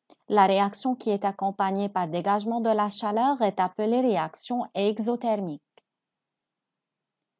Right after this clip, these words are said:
alors que la réaction qui est accompagnée par absorption de la chaleur du milieu extérieur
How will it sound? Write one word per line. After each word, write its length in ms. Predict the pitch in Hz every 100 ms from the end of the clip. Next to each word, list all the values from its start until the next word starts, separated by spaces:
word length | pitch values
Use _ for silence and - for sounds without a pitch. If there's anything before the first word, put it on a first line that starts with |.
| _ _ _ _ _ _ _ _ _ _ _ _ _ _ _ _ 240
alors 520 | 214 196 214 247 -
que 120 | 262
la 160 | 202 170
réaction 560 | 180 214 214 - 269
qui 140 | - 196
est 180 | 175
accompagnée 640 | 220 233 269 269 233 208 180
par 240 | 165 -
absorption 680 | - 262 - 311 294 - 277
de 100 | 240
la 180 | 214 208
chaleur 460 | 208 226 208 208 202
du 140 | 208
milieu 260 | 208 196 202
extérieur 840 | 190 196 - - 190 190 190 233